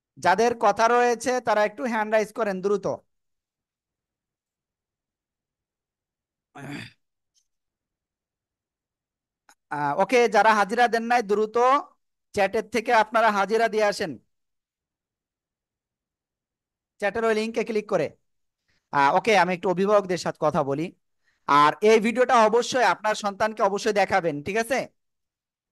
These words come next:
যেন ও দেখে, বাড়িতে প্র্যাকটিস করে। শুধু যদি আপনারা আমাদের উপরে ছেড়ে দেন, আমরা তো এখানে এক ঘন্টা আজকে ক্লাস করাচ্ছি, আগামীকালকে ওই করব, কিন্তু আপনাদেরকেও অবশ্যই একটু ট্রাই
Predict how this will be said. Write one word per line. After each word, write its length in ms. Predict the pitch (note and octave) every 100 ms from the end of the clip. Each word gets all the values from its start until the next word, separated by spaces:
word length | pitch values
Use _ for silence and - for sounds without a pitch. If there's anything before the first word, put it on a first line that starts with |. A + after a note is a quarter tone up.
| _ _ _ _ _ _ _ _ D3
যেন 160 | F#3+ A#3 C4 C4+ _ _ _ G3+
ও 80 | G#3+ F#3+
দেখে, 300 | G#3 G3+ A3 A3 G#3
বাড়িতে 260 | F#3+ F#3 G#3+ A3
প্র্যাকটিস 340 | G3+ - G#3+ -
করে। 160 | F3 C3 - _ -
শুধু 200 | G#3+ G#3 A3
যদি 140 | A#3+ B3 A3
আপনারা 280 | - G#3+ G#3+ F#3+
আমাদের 240 | F#3+ G#3+ G#3+
উপরে 180 | A3+ G#3
ছেড়ে 180 | A3 G#3+ G#3
দেন, 120 | F3 A#2+ _ _ _ _ _ _ -
আমরা 240 | D3 F#3 F#3+
তো 40 | A3+
এখানে 180 | G#3+ A3+ A3
এক 60 | F#3
ঘন্টা 280 | G3+ G#3+ A#3+ A3 - _ _ - E3
আজকে 180 | - G3
ক্লাস 180 | G#3+ G#3 A3
করাচ্ছি, 280 | G#3 G3 A3 E3
আগামীকালকে 500 | D#3 F#3 G3 G#3+ G#3 G#3+
ওই 80 | G3+
করব, 180 | G#3 E3+ E3 - _ _ _ _ F#3
কিন্তু 200 | G3+ B3 G3
আপনাদেরকেও 540 | - G#3 A3 A3 C4 B3 G3+
অবশ্যই 320 | G3 G#3+ A3
একটু 140 | F#3 B3+ A3+
ট্রাই 200 | G#3+